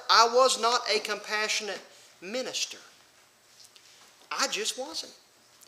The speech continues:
You can ask Megan, when we first got married, I was anything but compassionate.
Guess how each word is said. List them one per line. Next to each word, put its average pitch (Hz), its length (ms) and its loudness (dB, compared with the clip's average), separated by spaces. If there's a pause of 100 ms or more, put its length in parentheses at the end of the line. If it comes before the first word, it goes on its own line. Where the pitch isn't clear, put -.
(320)
You 277 180 4
can 339 140 8
ask 311 280 10
Megan, 320 380 8
when 262 100 0
we 311 120 2
first 302 340 2
got 285 240 8
married, 302 420 2 (100)
I 262 280 10
was 202 140 2
anything 202 580 0 (680)
but 220 180 0
compassionate. 240 580 -4